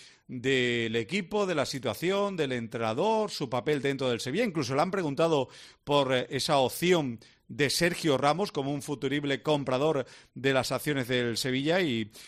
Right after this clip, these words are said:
si te parecen tan solo unos minutitos, estará todo preparado y podremos escuchar tranquilamente y analizar esa rueda de prensa de Alexis, del delantero chileno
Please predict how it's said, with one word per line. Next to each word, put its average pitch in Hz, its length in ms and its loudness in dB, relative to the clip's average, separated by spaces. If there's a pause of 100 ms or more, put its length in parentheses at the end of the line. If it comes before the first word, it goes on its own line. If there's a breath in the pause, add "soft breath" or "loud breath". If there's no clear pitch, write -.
(180 loud breath)
si - 240 -6
te 117 100 2
parecen 131 480 0
tan 120 160 -2
solo 160 140 0
unos 170 140 0
minutitos, 156 520 -2
estará 143 380 -2
todo 160 240 4
preparado 156 400 0
y 196 60 0
podremos 131 360 -2
escuchar 131 340 -4
tranquilamente 127 600 0
y 160 60 2
analizar 131 540 0 (320 soft breath)
esa 123 360 0
rueda 139 240 2
de 123 80 2
prensa 127 320 -4
de 117 540 -2
Alexis, 156 440 0
del 127 220 0
delantero 120 500 0
chileno 135 480 -2